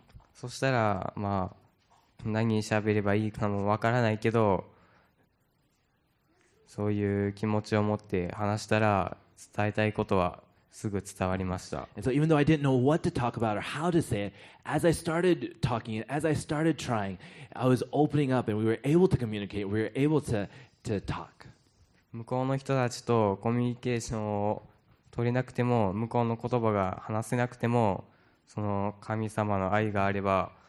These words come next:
Speaker 1: 誰とでも話せるっていうことが分かりました。
Speaker 2: And so the thing that I understand is even if you don't know the language, even if you don't know the culture, if you have God's love and when you go and speak,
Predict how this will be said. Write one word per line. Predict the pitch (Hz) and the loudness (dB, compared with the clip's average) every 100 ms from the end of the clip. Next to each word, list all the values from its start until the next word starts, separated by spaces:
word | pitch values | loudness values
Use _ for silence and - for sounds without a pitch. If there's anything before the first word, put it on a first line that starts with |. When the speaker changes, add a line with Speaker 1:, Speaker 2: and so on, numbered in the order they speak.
| _ - | _ -10
Speaker 1:
誰 | 104 104 | -6 -4
と | 104 107 | -4 -2
で | 101 | -2
も | 101 101 - - - | 0 -2 -4 -10 -14
話 | 113 104 104 | -8 -6 -4
せ | 113 | -4
る | 104 | -4
っ | |
て | - 90 | -6 -8
い | |
う | |
こ | 90 90 | -6 -6
と | 87 | -6
が | 85 - 87 - | -8 -10 -12 -8
分 | 95 | -4
か | 98 | -2
り | 95 | -2
ま | 92 | -4
し | 90 | -6
た。 | - - | -10 -10
Speaker 2:
And | 104 | -6
so | 120 110 | -2 -2
the | |
thing | 117 147 | 0 0
that | 143 | 2
I | 127 120 | 2 0
understand | 110 - 120 107 | -2 -2 -2 -2
is | 98 | -4
even | 127 139 | -4 -2
if | 120 131 | -2 0
you | |
don't | 127 123 123 | 2 0 -2
know | 120 | -2
the | 113 104 - - 104 | -2 -4 -8 -14 -6
language, | 110 104 98 | -4 -4 -4
even | 104 110 | -4 -2
if | |
you | 120 | -2
don't | 107 120 104 | 0 0 0
know | 123 117 | -2 -2
the | 113 | -2
culture, | - 101 98 - 95 - - - 107 | -4 -6 -6 -6 -8 -10 -18 -8 -4
if | 104 | -2
you | 107 | -2
have | - 123 131 117 | -2 0 0 0
God's | 123 113 104 | -2 -2 -2
love | 110 101 98 | -4 -2 -4
and | 101 | -6
when | 104 | -6
you | 107 95 | -8 -4
go | 123 123 135 | 0 2 2
and | 117 | 0
speak, | - - 120 101 | -6 -6 -6 -6